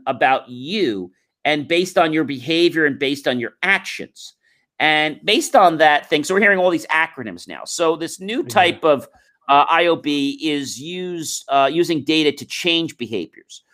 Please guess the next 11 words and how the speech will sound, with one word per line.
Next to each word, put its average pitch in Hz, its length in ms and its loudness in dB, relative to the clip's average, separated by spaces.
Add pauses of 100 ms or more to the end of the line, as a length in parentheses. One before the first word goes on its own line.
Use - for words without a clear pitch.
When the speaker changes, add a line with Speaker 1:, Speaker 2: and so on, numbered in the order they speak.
(220)
Speaker 1:
Uh, 143 480 8
for 170 400 4
example, 135 580 -4
if 135 260 -4
you 135 320 -4
get 135 280 -2
too 165 160 -2
close 147 360 0
to 143 120 2
a 120 40 4
building, 139 500 0